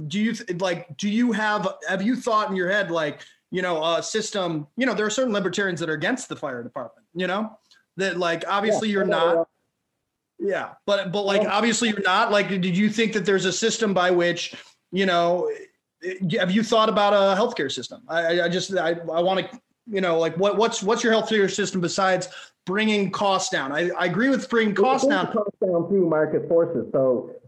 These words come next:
Speaker 2: you really just take away, and then some of this, the, the government can't legislate a lot of this.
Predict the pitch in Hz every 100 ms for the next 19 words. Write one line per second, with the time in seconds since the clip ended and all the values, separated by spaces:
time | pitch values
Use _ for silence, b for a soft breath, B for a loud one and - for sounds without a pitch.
0 | _ 127 135 180 196 160 160 151 - 160
1 | 156 147 147 151 131 127 139 156 170 175
2 | 180 165 175 302 254 - 170 175 175 220
3 | 285 233 180 170 196 196 - 185 - 214
4 | - 123 - 120 120 120 107 98 98